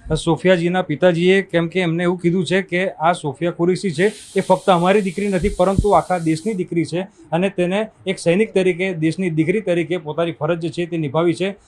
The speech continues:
આજે વડાપ્રધાનનો જ્યારે રોડ શો યોજાયો ત્યારે આ તમામ પરિવારના સભ્યો છે આ રોડ શોનો હિસ્સો બન્યા હતા અને આજે તેઓ કર્નલ સોફિયાજીના કારણે અને વડાપ્રધાન જ્યારે વડોદરા આવ્યા અને ઓપરેશન સિંદૂર અને નારી શક્તિને પ્રમોટ કરવામાં આવી તેને લઈને ખૂબ જ ગર્વ મહેસૂસ કરી રહ્યા છે.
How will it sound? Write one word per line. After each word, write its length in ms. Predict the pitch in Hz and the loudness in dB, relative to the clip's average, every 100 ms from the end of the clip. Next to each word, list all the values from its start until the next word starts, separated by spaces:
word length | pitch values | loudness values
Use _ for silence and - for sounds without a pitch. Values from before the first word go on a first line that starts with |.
| _ | _
આજે 180 | 151 160 | 0 2
વડાપ્રધાનનો 600 | 165 156 170 165 170 180 | 2 0 0 2 0 0
જ્યારે 260 | 156 160 170 | 0 0 2
રોડ 200 | 147 170 | 0 -2
શો 140 | 185 | -2
યોજાયો 300 | 165 165 185 | 0 0 0
ત્યારે 380 | 180 160 185 196 _ - | 0 -2 -2 -4 _ 0
આ 120 | 180 | 2
તમામ 300 | 180 165 202 | 2 -2 0
પરિવારના 380 | 185 170 180 175 | 0 0 -2 -2
સભ્યો 340 | 170 139 175 | -6 -4 -4
છે 180 | 160 180 | -2 -2
આ 160 | 165 160 | -2 0
રોડ 180 | 160 | -2
શોનો 280 | 156 170 170 | -2 -4 -2
હિસ્સો 240 | 147 - 180 | -4 -4 -2
બન્યા 220 | 170 175 | 0 0
હતા 260 | 170 196 - _ 160 | 0 0 -2 _ 0
અને 120 | 170 | 2
આજે 200 | 160 196 | 2 0
તેઓ 400 | 175 180 208 202 - | 0 0 0 -4 -2
કર્નલ 260 | 170 185 185 | 0 2 0
સોફિયાજીના 1000 | 165 151 202 190 190 202 - - 165 190 | -2 2 2 2 -2 -8 -12 -8 -4 0
કારણે 420 | 180 180 196 214 | 2 2 0 -2
અને 260 | 147 151 180 | -4 -4 0
વડાપ્રધાન 440 | 165 180 175 185 | 0 0 0 2
જ્યારે 180 | 165 175 | 0 0
વડોદરા 340 | 156 170 180 | 0 2 2
આવ્યા 140 | 165 180 | 2 2
અને 100 | 143 | -2
ઓપરેશન 300 | 165 165 175 | -2 -6 -4
સિંદૂર 380 | 156 175 202 | -6 0 0
અને 140 | 170 180 | 0 0
નારી 240 | 156 175 | 0 0
શક્તિને 320 | 175 - 175 | -4 -6 -10
પ્રમોટ 340 | 151 156 208 202 | -4 0 0 2
કરવામાં 260 | 175 165 | 2 4
આવી 140 | 156 196 | 2 0
તેને 440 | - _ 170 190 | -4 _ -2 0
લઈને 260 | 170 165 185 | 2 0 -2
ખૂબ 240 | 165 170 | -2 -2
જ 100 | 160 | 0
ગર્વ 200 | 170 190 | 2 2
મહેસૂસ 340 | 175 151 165 - | 2 -2 -4 -4
કરી 160 | 151 | -2
રહ્યા 200 | 147 143 | 0 -2
છે. 140 | 135 | -2